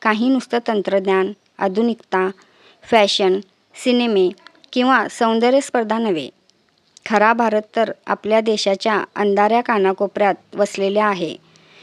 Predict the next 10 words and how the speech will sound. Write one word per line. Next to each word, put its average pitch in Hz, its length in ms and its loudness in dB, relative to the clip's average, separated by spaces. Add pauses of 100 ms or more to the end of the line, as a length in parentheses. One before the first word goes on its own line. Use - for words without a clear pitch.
(300)
कोणत्याही 269 580 4
सरकारी 226 500 0
यंत्रणेचे 196 720 -2 (100)
हात 277 400 0
देखील 277 400 0
पोचू 214 260 -4
शकणार 196 400 -2
नाहीत. 180 260 -4 (580)
अशा 254 280 2
कानाकोपऱ्यात 208 720 0